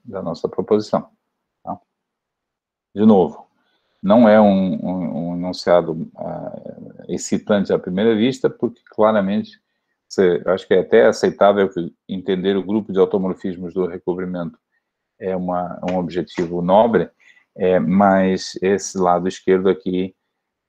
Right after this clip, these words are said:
é, realmente não é um objeto excitante, assim, à primeira vista. Só que a gente agora, como eu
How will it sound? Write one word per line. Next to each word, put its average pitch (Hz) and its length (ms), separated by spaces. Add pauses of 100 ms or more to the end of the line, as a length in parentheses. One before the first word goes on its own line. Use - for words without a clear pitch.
é, - 520
realmente 87 380
não 90 160
é 87 40
um 90 120
objeto 87 680 (920)
excitante, 92 760
assim, 90 220
à 87 60
primeira 95 400
vista. 76 260 (180)
Só 120 160
que 143 100
a 151 40
gente 139 240
agora, 107 260
como 101 240
eu 92 220